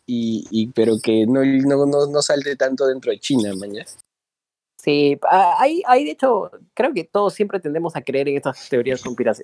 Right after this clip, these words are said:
Speaker 2: conspiracionistas y todo, porque, no sé, de, de hecho creo que es una forma de explicar como las cosas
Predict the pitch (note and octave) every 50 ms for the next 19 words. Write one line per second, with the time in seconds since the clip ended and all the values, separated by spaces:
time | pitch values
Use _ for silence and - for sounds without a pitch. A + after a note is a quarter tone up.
0 | _ - C3 B2 A2+ - B2 A#2+ A2+ - B2 A#2+ B2 A#2+ B2 C3 - C#3 B2+ -
1 | B2+ A#2+ - - C3+ C3+ C3 B2+ A#2+ - - C3 A#2+ G#2 A#2 A2 A2 A2 - -
2 | - - D#3 D#3 E3 D3+ D3+ D3+ D#3 E3 E3 E3 E3+ F#3 F3+ - G3 - F#3+ F#3
3 | E3 E3 C#3 D#3+ D#3 C#3+ - - C#3+ C#3 C3+ C3 B2+ _ - A#2 A2 - C3 B2+
4 | B2+ B2 - C3+ C3 B2 A2+ A2 G#2+ A2 - - - - B2+ - - - D3 C3+
5 | C3+ C#3 B2+